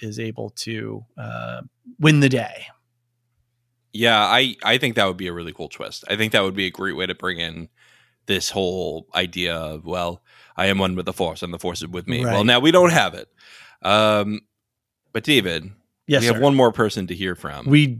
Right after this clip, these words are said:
Speaker 1: do, very importantly.
Speaker 2: And I did preload her audio. So
Speaker 1: Excellent. Good job.
Speaker 2: we are ready to hear from Alicia, who's gonna talk a little bit about Marok. Here we go.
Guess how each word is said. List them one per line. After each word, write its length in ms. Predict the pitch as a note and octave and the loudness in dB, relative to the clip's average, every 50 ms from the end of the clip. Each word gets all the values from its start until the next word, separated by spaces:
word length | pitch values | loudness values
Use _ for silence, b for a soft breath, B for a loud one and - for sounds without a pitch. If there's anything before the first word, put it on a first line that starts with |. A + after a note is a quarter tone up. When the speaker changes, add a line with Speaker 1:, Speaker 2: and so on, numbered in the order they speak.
| A#2 _ - | -10 _ 0
Speaker 1:
do, 300 | - D3+ D#3 C#3+ B2+ A#2+ | 4 6 8 8 6 6
very 200 | A2+ B2+ C3 C#3 | 6 6 6 6
importantly. 680 | D3 C#3+ C3+ C3+ A#2+ A#2+ - A2+ G2 F#2+ G2+ G#2 G#2 - _ _ _ _ _ _ - | 4 2 2 0 0 0 -2 -6 -10 -10 -10 -12 -14 -16 _ _ _ _ _ _ -8
Speaker 2:
And 120 | F#2 F#2 F#2 | -4 -4 -2
I 60 | F2+ | -2
did 200 | F2+ G#2+ G2+ - | -2 -2 -4 -2
preload 420 | - A#2 A2+ G2+ G2+ G2 F#2 F2 | -2 -2 0 0 2 0 0 -2
her 140 | F#2 F2+ E2+ | -2 -4 -4
audio. 400 | D#2+ E2+ E2+ E2+ B1+ G1+ G1+ - - _ _ _ _ _ - | -4 -4 -4 -6 -8 -10 -12 -14 -18 _ _ _ _ _ -4
So 60 | - | 0
Speaker 1:
Excellent. 400 | B2 G#2+ A2 G#2+ A#2 B2 A2 - | 2 4 4 4 2 0 -2 -4
Good 160 | - B2 G#2+ A2+ | -4 -4 -2 0
job. 420 | A2 A#2 A2 A2 F#2+ - - - B B B B B B B B B B - | 0 -2 -2 -4 -6 -10 -12 -18 B B B B B B B B B B -10
Speaker 2:
we 380 | - G2+ G2+ G#2 A#2 C3 C#3 C3 | -6 -4 0 2 4 4 6 6
are 180 | A2+ A#2 A2+ | 8 6 6
ready 300 | A2 A2 A2+ A2 A2 A2 G#2 | 6 4 4 4 2 2 -2
to 100 | - G2+ | -4 -6
hear 220 | - A#2 G#2+ G#2 F#2+ | -4 -2 -2 -2 -2
from 160 | A2 F#2+ F#2+ | -4 -6 -6
Alicia, 380 | F#2 F#2 F#2+ F#2 - - F2+ | -4 -4 -4 -4 -4 -4 -6
who's 160 | F2+ G2 F2+ - | -6 -6 -8 -8
gonna 160 | F#2+ F2+ F2 | -8 -6 -4
talk 180 | - F#2 F2+ | -2 -4 -2
a 40 | G2 | -4
little 160 | F#2 F2+ F2+ | -6 -8 -6
bit 100 | F2 E2+ | -8 -8
about 220 | E2 D#2+ E2+ - - | -8 -8 -10 -12 -12
Marok. 580 | E2 E2 E2 D#2+ D2+ C#2+ C2+ G1+ G#1+ - - | -12 -14 -12 -10 -10 -10 -10 -10 -12 -14 -12
Here 140 | - - E2+ | -12 -12 -10
we 100 | E2+ E2+ | -10 -6
go. 260 | F2 F#2+ G2+ G2 - | -4 -4 -4 -4 -6